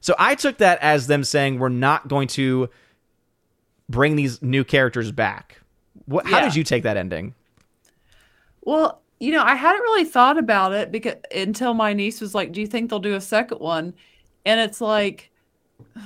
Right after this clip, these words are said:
Speaker 2: I mean, they, I think they can if they want to. So I
Speaker 1: Yeah.
Speaker 2: think Tom is right on that. It can be open-ended as far as the way you want to interpret it, that they,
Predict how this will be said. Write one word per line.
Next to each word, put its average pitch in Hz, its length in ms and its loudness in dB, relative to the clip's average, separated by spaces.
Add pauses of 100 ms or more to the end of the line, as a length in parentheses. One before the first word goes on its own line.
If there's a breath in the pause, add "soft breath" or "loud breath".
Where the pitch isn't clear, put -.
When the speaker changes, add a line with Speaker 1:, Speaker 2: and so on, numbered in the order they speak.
(880 loud breath)
Speaker 2:
I 226 100 4
mean, 269 280 2 (220)
they, 285 180 2 (140)
I 240 120 4
think 381 260 -2
they 294 160 2
can 320 640 -4 (240)
if 254 140 -2
they 208 140 2
want 202 340 -2
to. 202 600 -4
So 214 140 0
I 208 60 6
Speaker 1:
Yeah. 214 120 2
Speaker 2:
think - 120 -2
Tom 226 280 2
is 277 200 -2
right 208 180 6
on 190 120 0
that. 185 160 2
It 170 100 -2
can 220 120 -2
be 190 160 0
open-ended 190 760 -2
as 185 140 -6
far 180 200 0
as 180 80 -8
the 180 100 -6
way 180 120 -2
you 180 80 -6
want 175 140 -4
to 170 40 -4
interpret 208 460 -2
it, 165 140 -2
that 165 140 -8
they, 139 180 -8